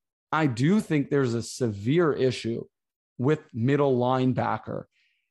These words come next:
And Tremaine Edmonds at middle linebacker has been struggling. He, and this isn't just a one or two game thing. I don't think he's really taken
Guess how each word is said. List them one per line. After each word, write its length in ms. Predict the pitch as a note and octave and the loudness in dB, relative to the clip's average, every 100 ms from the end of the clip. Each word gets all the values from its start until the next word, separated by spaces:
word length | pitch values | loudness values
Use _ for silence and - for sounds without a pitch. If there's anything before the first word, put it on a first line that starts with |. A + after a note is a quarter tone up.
| _ | _
And 460 | D3+ D3 C#3+ C3 - | -2 2 2 0 -2
Tremaine 460 | - - D3+ F#3 A3 | -8 0 2 2 2
Edmonds 500 | C#3 C#3+ C3 B2 A2+ | 2 2 4 2 0
at 300 | - D#3 - | 0 -2 0
middle 240 | C#3+ C3+ | 2 2
linebacker 680 | A#2+ A#2+ A#2 A#2 A#2 - A2+ | 0 0 0 0 -4 -4 -6
has 260 | G2+ C3+ B2 | -2 0 0
been 360 | A#2+ B2+ A#2+ A2 _ _ | 0 0 0 -4 _ _
struggling. 840 | - - - C3+ C3+ A#2 A2 A#2 A#2+ _ _ _ - | -14 -8 0 2 2 2 -2 -4 -10 _ _ _ -4
He, 480 | F3 F#3+ - F3+ | -2 -2 -2 -4
and 160 | - E3 | -2 0
this 200 | A3 A3 | 0 0
isn't 300 | G3+ E3 D#3 | 0 0 -2
just 480 | - C#3+ B2+ - _ - | 0 0 0 -8 _ -6
a 80 | B2+ | -2
one 280 | A#2+ C#3 C3+ | 0 2 2
or 80 | |
two 220 | C3 - C3 | 0 0 0
game 260 | B2+ A#2+ | 0 0
thing. 260 | A2+ A#2+ A#2+ | -2 -2 0
I 180 | C#3+ F3+ | 0 2
don't 220 | F3 D#3 | 0 0
think 220 | D3+ C#3 | -2 -2
he's 280 | C#3+ C3+ A2 | -2 -2 -2
really 500 | A#2+ C#3 C#3 C3 B2+ - _ _ _ - | 0 2 2 0 -2 -12 _ _ _ -10
taken 680 | - D3+ D3+ D#3 D3 D3 | 0 2 2 0 0 0